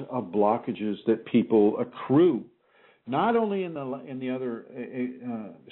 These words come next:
spiritual existences, but also in this physical existence. You know, it depends on how,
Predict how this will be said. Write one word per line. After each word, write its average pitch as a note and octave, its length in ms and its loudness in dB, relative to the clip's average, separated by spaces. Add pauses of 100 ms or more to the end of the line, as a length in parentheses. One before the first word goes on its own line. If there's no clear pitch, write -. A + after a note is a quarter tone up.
spiritual C3+ 360 4
existences, C3 720 0
but C#3+ 120 2
also F#3 380 0
in D3+ 160 0
this C#3+ 140 0 (180)
physical A#2+ 400 -4
existence. - 520 -12 (1800)
You G#2 140 0
know, F2+ 360 -2 (640)
it - 140 0
depends F#3 400 4
on D#3 100 4
how, D3+ 560 2